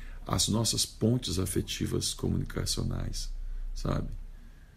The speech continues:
Como que a gente, como que a gente tá construindo os nossos canais de comunicação com quem a gente ama. E aí eu acho que é uma,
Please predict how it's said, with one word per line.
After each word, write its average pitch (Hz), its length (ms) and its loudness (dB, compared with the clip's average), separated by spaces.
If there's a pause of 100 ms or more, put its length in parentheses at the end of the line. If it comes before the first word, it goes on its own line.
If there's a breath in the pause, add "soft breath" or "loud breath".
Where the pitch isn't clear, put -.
(380 loud breath)
Como 104 280 4
que 107 140 2
a 107 40 6
gente, 95 600 2 (440 loud breath)
como 131 180 4
que 147 100 2
a 110 40 6
gente 107 200 2
tá 107 100 2
construindo 98 880 2 (380 loud breath)
os - 80 2
nossos 92 240 4
canais 87 300 2
de 85 60 -4
comunicação 82 580 0
com 82 160 -4
quem 85 160 -2
a 82 40 0
gente 82 340 0
ama. 80 300 0 (440)
E 82 140 2
aí 76 160 2
eu 90 100 4
acho - 160 -4
que - 100 -4
é 90 60 2
uma, 85 260 -2